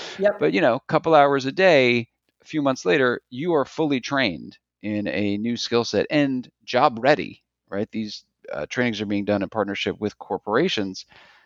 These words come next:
Speaker 2: uh, and universities, and you are job ready to start on a manufacturing line. That to me is mind-blowing, amazing, and where the world is heading.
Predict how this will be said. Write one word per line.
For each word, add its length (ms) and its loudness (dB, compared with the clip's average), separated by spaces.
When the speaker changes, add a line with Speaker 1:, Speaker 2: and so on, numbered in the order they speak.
Speaker 2:
uh, 280 0
and 420 0
universities, 720 -2
and 200 0
you 140 -2
are 140 2
job 340 -2
ready 260 0
to 140 -10
start 400 -4
on 140 -2
a 40 -2
manufacturing 720 -2
line. 260 -8
That 320 2
to 120 -4
me 260 0
is 320 -4
mind-blowing, 960 -2
amazing, 800 -2
and 400 -8
where 180 -6
the 80 -8
world 320 -2
is 120 -4
heading. 360 -4